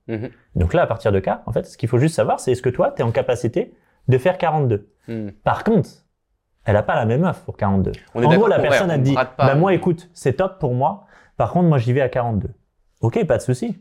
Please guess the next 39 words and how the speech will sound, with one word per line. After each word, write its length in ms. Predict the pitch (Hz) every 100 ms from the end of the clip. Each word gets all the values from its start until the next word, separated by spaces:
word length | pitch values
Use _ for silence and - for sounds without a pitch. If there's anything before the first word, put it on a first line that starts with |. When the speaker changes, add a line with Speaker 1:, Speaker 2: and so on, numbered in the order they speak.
| _ -
Speaker 2:
Tu 120 | 127
veux 80 | 127
retirer 320 | - 117 117
quoi 180 | 147 127
dans 120 | 107
l'accompagnement ? 500 | 95 101 101 95 107
Speaker 1:
Ouais, 140 | 110 -
c'est 100 | -
ça. 180 | - 87 _ -
Hmm. 60 | 104
Speaker 2:
Tu 40 | 90 - _ _
Speaker 1:
Parce 80 | -
Speaker 2:
vois, 80 | 139
Speaker 1:
que 60 |
toi, 40 | 143
Speaker 2:
parce 120 | 131
Speaker 1:
ton 40 | -
prix, 100 | 143
Speaker 2:
que 20 |
Speaker 1:
il 40 |
est 40 | 110
fair, 200 | 147 143
il 100 | 113
est 40 |
juste, 280 | 101 117 156
tu 80 | -
l'assumes, 340 | 110 110 165
il 60 | 147
y 20 |
a 60 | 113
pas 120 | 135
de 120 | 127
je 60 | 151
réduis. 100 | 143
Speaker 2:
Exactement. 440 | 196 196 190 208 139
Speaker 1:
Ouais. 80 | 107
Speaker 2:
C'est 140 | 156
juste, 280 | 139 214 -
euh, 260 | 139 -